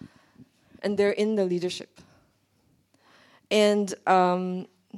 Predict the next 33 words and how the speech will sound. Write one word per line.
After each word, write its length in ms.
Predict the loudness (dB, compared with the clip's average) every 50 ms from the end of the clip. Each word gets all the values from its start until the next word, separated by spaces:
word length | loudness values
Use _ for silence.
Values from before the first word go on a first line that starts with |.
| -20 -20 -18 -8
we 140 | -2 0 2 4
didn't 200 | 4 4 4 4
do 140 | 4 4
much, 500 | 4 4 4 2 2 0 -2 -4 -4 -4
except 400 | -4 -6 -6 -2 0 0 0 0
we 80 | -2 -4
just 200 | -4 -6 -6 -6
kinda, 200 | -6 -6 -4 -4
like, 200 | -4 -4 -6 -4
befriended 680 | -6 -6 -6 -6 -8 -10 -10 -10 -6 -6 -8 -8 -8 -12
the 100 | -16 -12
guy 280 | -8 -8 -6 -6 -6
and, 260 | -6 -8 -10 -12 -12
like, 160 | -12 -14 -12 -10
got 200 | -12 -12 -12 -12
to 100 | -12 -10
know 160 | -8 -8 -8
him, 320 | -8 -8 -8 -8 -10 -10
his 160 | -12 -14 -14
background. 920 | -12 -10 -10 -10 -10 -12 -12 -10 -10 -10 -10 -10 -10 -10 -10 -12 -14 -16 -20 -20 -20 -20 -20 -20 -20 -20 _
Uh, 460 | -10 -8 -6 -6 -6 -6 -6 -6 -8 -8
maybe 260 | -6 -6 -6 -4 -4
there's 160 | -6 -6 -8 -12
some 160 | -14 -12 -6
backstory. 800 | -6 -6 -6 -6 -8 -10 -6 -6 -6 -4 -6 -6 -8 -8 -10 -10 -10
I 100 | -8 -8
don't 100 | -8 -8
know. 120 | -8 -10
I 20 | -10
was 120 | -10 -12
just 180 | -12 -12 -12 -10
finding 360 | -10 -10 -10 -10 -12 -12 -10
out. 260 | -10 -10 -12 -12 -16